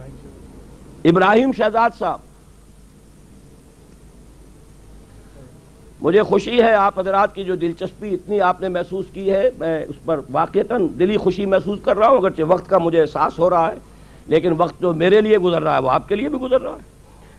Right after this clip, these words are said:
अर्ज ये है कि आप अपनी जमात के जरिए रूह को तो गरमा देते हैं, लेकिन नौजवान नस्ल को जिस्मानी तौर पर कमांडरों की, कमांडों की तालीम, तालीम क्यों नहीं देते?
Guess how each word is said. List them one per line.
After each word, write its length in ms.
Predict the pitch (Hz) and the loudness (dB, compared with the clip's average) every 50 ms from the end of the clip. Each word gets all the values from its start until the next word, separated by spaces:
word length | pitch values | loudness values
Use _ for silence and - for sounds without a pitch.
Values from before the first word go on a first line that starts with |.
| - - - - - - | -20 -20 -20 -14 -4 0
अर्ज 200 | 165 220 214 220 | 0 0 0 0
ये 160 | 247 262 262 | 0 2 4
है 120 | 254 262 254 | 4 4 4
कि 100 | - 247 | 4 4
आप 180 | 240 240 214 247 | 4 4 4 2
अपनी 240 | 240 - 233 254 | 0 -2 -2 -2
जमात 400 | 226 240 226 233 233 240 247 - | -2 0 2 2 4 2 2 2
के 100 | - 240 | 0 0
जरिए 280 | 220 226 226 233 247 233 | 0 0 0 0 0 0
रूह 220 | 208 233 254 247 | 2 2 2 0
को 140 | 240 - 254 | 2 2 2
तो 140 | 247 247 233 | 2 2 2
गरमा 320 | 196 202 196 185 185 185 | 2 2 2 2 2 0
देते 300 | 180 175 175 165 170 165 | 0 0 -4 -4 -4 -4
हैं, 160 | 151 120 117 - - - - - - - - - - - - - - - - | -4 -4 -8 -12 -16 -20 -20 -20 -20 -20 -20 -20 -20 -20 -20 -20 -20 -14 -4
लेकिन 480 | 143 175 214 233 233 226 - 247 247 | 2 4 6 6 4 4 0 -2 0
नौजवान 640 | 240 214 208 214 214 208 214 214 220 240 254 240 226 220 | 2 4 4 4 4 4 4 4 4 4 4 4 2 0
नस्ल 220 | - - 240 233 | 0 0 -2 -2
को 160 | - 226 233 214 | 2 2 2 2
जिस्मानी 460 | 202 190 - 190 208 214 233 247 240 | 0 -4 -2 2 2 2 4 2 -2
तौर 240 | - - 214 214 214 | 0 2 4 4 4
पर 240 | - - 220 220 - | 2 2 2 2 2
कमांडरों 600 | - - 190 180 180 185 208 233 202 220 240 240 226 | 0 -2 -2 0 2 2 2 2 2 0 0 0 0
की, 180 | - 214 214 202 - - | -2 -6 -8 -8 -8 -4
कमांडों 400 | - 190 196 208 220 240 240 240 | -2 0 2 2 2 4 2 2
की 140 | 233 - 220 | 2 0 -4
तालीम, 360 | - 202 196 196 202 214 214 208 - - | -2 0 2 2 2 0 -4 -8 -4 0
तालीम 260 | 185 190 208 220 220 | 0 2 2 0 -2
क्यों 180 | 220 226 220 202 | 0 0 0 2
नहीं 140 | 196 185 | 2 0
देते? 340 | 147 147 131 107 - 101 101 | -2 -2 -6 -8 -10 -14 -18